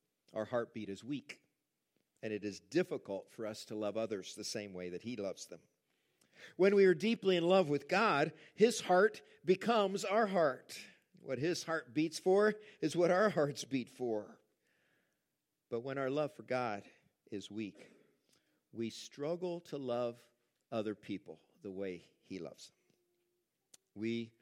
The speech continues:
tend to be selfish and self-focused and have trouble even seeing people who are far from God.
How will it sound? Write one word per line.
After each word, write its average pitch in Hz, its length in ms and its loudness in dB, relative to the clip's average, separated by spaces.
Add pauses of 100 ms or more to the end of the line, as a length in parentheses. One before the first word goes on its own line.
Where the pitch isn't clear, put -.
(960)
tend 127 240 -8
to 131 60 -2
be 120 200 -4
selfish - 840 -12
and 101 300 -10 (760)
self-focused - 1040 -8 (960)
and 139 140 -8
have 160 240 -4
trouble 170 420 -6
even 156 240 -4
seeing 127 460 -8
people 107 360 -14
who 98 100 -8
are 95 80 -4
far 98 280 -8
from 98 180 -18
God. 92 300 -10